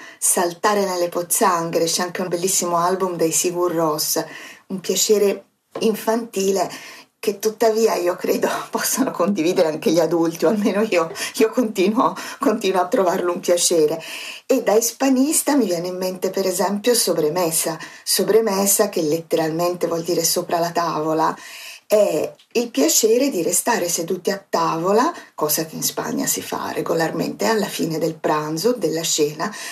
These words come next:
per chiacchierare amabilmente, bevendo qualcosa, e quindi il piacere della compagnia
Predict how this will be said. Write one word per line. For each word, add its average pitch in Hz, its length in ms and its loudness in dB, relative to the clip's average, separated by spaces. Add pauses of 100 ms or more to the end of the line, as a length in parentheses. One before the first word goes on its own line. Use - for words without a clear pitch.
(160)
per 269 200 0
chiacchierare 175 840 0
amabilmente, 214 880 0
bevendo 160 420 -4
qualcosa, 190 720 -2
e 190 40 -8
quindi 190 320 -4 (500)
il 214 200 2
piacere 233 480 4
della 190 240 0
compagnia 214 920 0